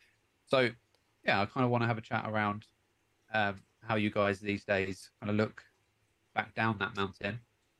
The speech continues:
and look at the things that we've achieved or you've achieved or the people around you have achieved and how you help others do that around you as well.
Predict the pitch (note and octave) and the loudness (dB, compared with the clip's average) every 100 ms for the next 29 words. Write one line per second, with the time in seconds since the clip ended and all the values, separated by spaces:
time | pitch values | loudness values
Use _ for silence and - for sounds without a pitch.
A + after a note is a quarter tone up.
0 | _ - G2+ G2+ - - - A2 G#2+ G2+ | _ -6 -6 -6 -12 -16 -20 -12 -10 -10
1 | G#2 G#2 G2+ - G2+ G2+ A2 - A#2 F#2+ | -12 -14 -14 -8 -2 -2 -2 -10 -20 -20
2 | G2 - _ _ - G2+ A#2 _ _ _ | -20 -20 _ _ -4 -4 -4 _ _ _
3 | _ _ _ _ F#2+ F#2+ A2 G#2 G2+ G#2 | _ _ _ _ -8 -4 -4 -2 0 0
4 | G2 F#2+ - G2 F#2+ A#2 G2+ G2+ A2 G#2+ | 0 -4 -6 -4 -2 -2 -4 -2 0 0
5 | G#2 G#2+ A2 G#2 - G#2 G#2+ G#2+ G#2 G#2 | 0 0 -2 -4 -4 -2 0 0 -2 -2
6 | G#2 G#2 G2+ G#2+ | -4 -6 -4 -4